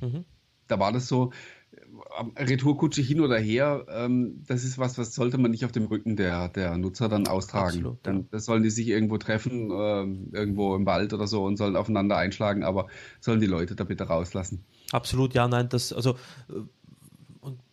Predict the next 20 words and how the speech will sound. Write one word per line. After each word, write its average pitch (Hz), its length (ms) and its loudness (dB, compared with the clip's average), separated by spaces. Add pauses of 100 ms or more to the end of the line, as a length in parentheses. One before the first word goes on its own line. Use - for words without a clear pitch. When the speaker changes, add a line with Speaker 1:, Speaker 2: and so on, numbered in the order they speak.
(160)
Speaker 1:
da 127 80 0
bin 135 180 4
ich - 340 -2
zu 123 160 2
hundert 135 220 4
Prozent 120 320 0
bei 120 80 0
dir. 120 360 4
Es 113 260 -4
ist 117 180 -2
eine 113 180 0
Sache, 117 400 0
die 117 180 -2
man, 113 260 0
wie 120 100 2
gesagt, 120 440 0
einfach 117 200 -2
so - 180 0
austragen 120 520 0
sollte. 123 460 0